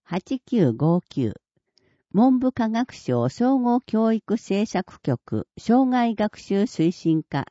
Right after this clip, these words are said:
認定試験第二係に郵送で。問い合わせ、東京都教育庁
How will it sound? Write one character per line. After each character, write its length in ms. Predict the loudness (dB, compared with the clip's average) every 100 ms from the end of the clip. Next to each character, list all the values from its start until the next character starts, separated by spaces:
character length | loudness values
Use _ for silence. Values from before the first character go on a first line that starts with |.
| -2
認 220 | 0 0
定 300 | 0 -2 -2
試 160 | -4 -4
験 240 | -2 -2 -6 _ _ -2
第 240 | 2 2
二 180 | 2 0
係 480 | -2 -4 -4 -4 -6 _ -2
に 220 | 2 6
郵 160 | 4 4
送 300 | 0 -2 -2
で。 160 | -6 -10 _ _ _ _ _ _ _ _ _ _ _ _ _ _
問 220 | 0 0
い 60 | 0
合 80 | 0
わ 120 | -2
せ、 280 | -4 -6 -6 _ _ _ _
東 200 | 2 2
京 240 | 2 -2 -2
都 240 | 0 -2
教 300 | 0 0 0
育 260 | 0 -2 -8 _
庁 260 | -2 -2